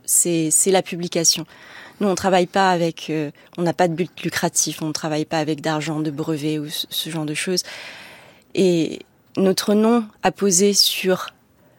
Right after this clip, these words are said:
un article, ce genre de choses, c'est ça qui va,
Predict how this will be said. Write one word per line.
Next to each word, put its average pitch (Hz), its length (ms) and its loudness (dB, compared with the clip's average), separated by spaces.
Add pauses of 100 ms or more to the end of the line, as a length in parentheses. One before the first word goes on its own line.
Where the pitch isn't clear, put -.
(140)
un 196 120 4
article, - 540 0 (920)
ce - 180 0
genre 165 160 2
de 165 80 0
choses, 175 300 2 (140)
c'est - 160 2
ça 175 320 2 (260)
qui - 180 -4
va, 160 280 4